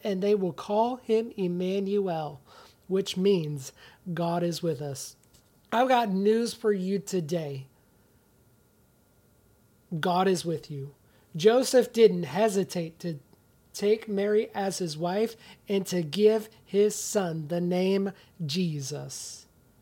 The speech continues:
because he did exactly what he said he was going to do,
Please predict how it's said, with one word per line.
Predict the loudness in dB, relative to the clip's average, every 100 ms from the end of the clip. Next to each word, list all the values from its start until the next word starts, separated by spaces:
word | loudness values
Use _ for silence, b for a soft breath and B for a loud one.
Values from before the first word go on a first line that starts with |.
| _ _ _
because | -6 -2 -2 -2
he | -2 -2 0 -2 -6 b b _ _ _ 0
did | 4 6 4 -4 -12 -16 _ _ _ _ _ _
exactly | -4 -4 -2 0 2 2 4
what | 4 4
he | 4 2
said | 2 2 2 2
he | 2 4
was | 6 4
going | 4 4 4 4
to | 4
do, | 4 2